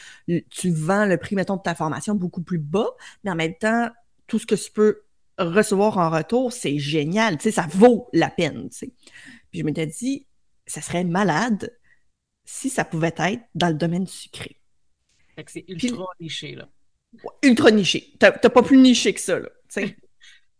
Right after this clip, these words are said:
Speaker 1: Euh, fait que je m'étais dit, ça serait vraiment cool.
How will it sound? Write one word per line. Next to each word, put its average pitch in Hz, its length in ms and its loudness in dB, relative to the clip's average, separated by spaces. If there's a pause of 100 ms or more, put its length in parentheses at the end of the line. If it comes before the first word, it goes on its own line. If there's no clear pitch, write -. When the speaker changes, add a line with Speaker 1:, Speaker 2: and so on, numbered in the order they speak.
(720)
Speaker 1:
Euh, 220 420 10
fait 226 120 -2
que - 60 -6
je 254 80 -4
m'étais 277 180 -2
dit, 294 320 -4
ça - 140 -8
serait 226 180 -2
vraiment 226 260 2
cool. 165 320 -6